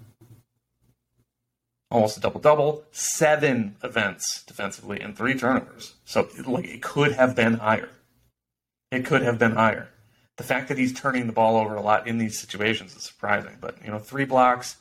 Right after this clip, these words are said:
double-double, almost forty points. And this is a guy with an L ten of twenty-nine. So, kind of an upside guy because he can just have these huge games defensively. If he's on the floor, he has the chance to just blow something up. Luka Doncic.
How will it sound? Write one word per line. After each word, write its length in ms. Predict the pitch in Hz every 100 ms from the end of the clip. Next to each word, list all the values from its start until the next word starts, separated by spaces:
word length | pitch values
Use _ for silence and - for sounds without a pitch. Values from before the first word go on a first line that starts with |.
| _
double-double, 720 | - 113 117 117 110 110 113 -
almost 500 | 110 104 107 107 - _ _ _ _ _ _ _ _
forty 240 | - 113 98
points. 360 | - - - _ _ _ _ _ -
And 120 | 107
this 120 | 117
is 60 | 123
a 60 |
guy 180 | 127 123
with 100 | 120
an 80 | 117
L 140 | 113
ten 180 | 110 117
of 140 | 110
twenty-nine. 460 | - 107 101 - - -
So, 440 | - - 107 104 104 _ _ _ _ _ _ _ _ _ -
kind 300 | - 165 190
of 80 | 151
an 80 |
upside 460 | 143 170 - 110 95
guy 240 | 90 - - _ _ _
because 260 | 127 131 127
he 80 |
can 100 | 127
just 160 | 127 123
have 180 | 123 120
these 200 | 120 117
huge 260 | 120 113
games 400 | 113 110 101 -
defensively. 560 | - - 98 98 - 95
If 100 | 95
he's 140 | 151
on 260 | - 127 127
the 80 | 123
floor, 380 | - 120 110 110
he 120 | 113
has 180 | 113 110
the 80 | 113
chance 300 | 113 107 -
to 80 | 104
just 240 | 107 -
blow 200 | 98 95
something 320 | - - -
up. 180 | - - _ _ _ _ - _ _ _ _ _ - _
Luka 300 | 131 180 190
Doncic. 760 | 180 131 135 123 - 90 -